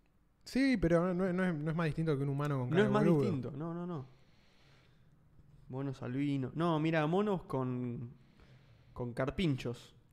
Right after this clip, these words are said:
Speaker 2: Pero este, este es el mono araña.
Speaker 1: Mono
Speaker 2: Eh,
Speaker 1: araña.
Speaker 2: en el Discord
Speaker 1: <laughs> El otro
Speaker 2: pusieron
Speaker 1: también era el mono araña. El, el mono hombre
Speaker 2: el,
Speaker 1: araña.
Speaker 2: el, el mo-, el gorila hombre araña.
Speaker 1: El gorila hombre araña. Gorila
Speaker 2: Pusieron
Speaker 1: araña.
Speaker 2: un video en el Discord de,
Speaker 1: Sí.
Speaker 2: eh, nuestro amigo
Speaker 1: Suscríbanse
Speaker 2: mexicano.
Speaker 1: a Discord. Están actualizados todos los links de Discord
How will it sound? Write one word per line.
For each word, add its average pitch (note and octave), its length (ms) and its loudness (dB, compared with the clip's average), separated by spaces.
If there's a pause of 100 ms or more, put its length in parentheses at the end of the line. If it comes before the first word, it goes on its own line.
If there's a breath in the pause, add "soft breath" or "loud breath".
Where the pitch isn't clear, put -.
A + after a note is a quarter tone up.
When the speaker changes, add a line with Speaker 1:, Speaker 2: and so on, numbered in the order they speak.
(140)
Speaker 2:
Pero A#3 80 2
este, A#3 280 0
este C#4 140 -2
es A#3 100 -4
el D#3 140 2
mono G3 240 4
araña. C#3 440 2 (1040 soft breath)
Speaker 1:
Mono C3+ 300 4
Speaker 2:
Eh, C3 60 4
Speaker 1:
araña. C3 360 2
Speaker 2:
en D3+ 160 2
el D#3+ 120 8
Discord D#3 300 8
Speaker 1:
<laughs> - 20 8
El - 60 8
otro F3 100 8
Speaker 2:
pusieron E3+ 300 8
Speaker 1:
también E3+ 180 6
era C#3+ 80 0
el C#3+ 60 -2
mono C#3+ 200 -4
araña. C#3 400 -4
El, C3 340 -8 (120)
el D3 80 -4
mono E3+ 320 2
hombre E3+ 180 4
Speaker 2:
el, D#3+ 40 4
Speaker 1:
araña. D#3+ 340 0
Speaker 2:
el, D3+ 80 -8
el C#3+ 80 -2
mo-, D#3+ 160 -2
el D3 240 2
gorila D3+ 440 4
hombre C#3 260 0
araña. D3 220 -4
Speaker 1:
El - 60 -6
gorila D#3+ 340 6
hombre D3+ 200 2
araña. C3 360 -4 (240)
Gorila B2+ 380 -4
Speaker 2:
Pusieron G3 300 4
Speaker 1:
araña. F#3 100 2
Speaker 2:
un F3+ 60 2
video F3 300 6
en D3+ 60 4
el C#3+ 60 0
Discord E3 440 -2 (100)
de, B2+ 420 -4
Speaker 1:
Sí. A#2+ 100 0
Speaker 2:
eh, A#2+ 300 -4
nuestro C3+ 300 -6
amigo D3 280 -2
Speaker 1:
Suscríbanse G3 420 6
Speaker 2:
mexicano. G3+ 160 6
Speaker 1:
a G3+ 40 6
Discord. A3 420 2
Están A3+ 220 0
actualizados F3+ 540 0
todos F#3+ 120 0
los E3+ 100 2
links E3+ 220 -2
de C#3+ 120 0
Discord E3+ 480 -2